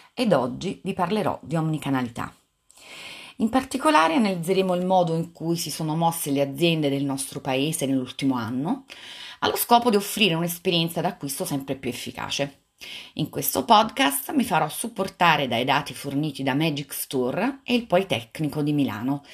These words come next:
che noi di Osservatorio Mondo Retail abbiamo rielaborato per l'occasione.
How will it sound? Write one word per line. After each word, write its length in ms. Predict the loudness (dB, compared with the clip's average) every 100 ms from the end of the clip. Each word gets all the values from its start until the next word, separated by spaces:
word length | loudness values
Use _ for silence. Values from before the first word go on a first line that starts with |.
| -16 -8
che 120 | 0
noi 160 | 2 4
di 80 | 2
Osservatorio 520 | 0 0 2 2 2
Mondo 260 | 2 2
Retail 540 | 2 2 0 2 0 0
abbiamo 440 | -2 0 0 0 2
rielaborato 720 | 4 4 4 2 0 -4 -8
per 160 | -6 -6
l'occasione. 680 | -8 -10 -12 -12 -12 -14